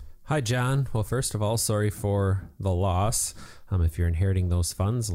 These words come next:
someone has likely passed away. Um, age is not a factor here.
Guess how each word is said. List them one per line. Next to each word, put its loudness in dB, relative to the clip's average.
someone 0
has 0
likely -2
passed -2
away. 2
Um, 2
age 0
is 2
not 2
a 0
factor 0
here. 0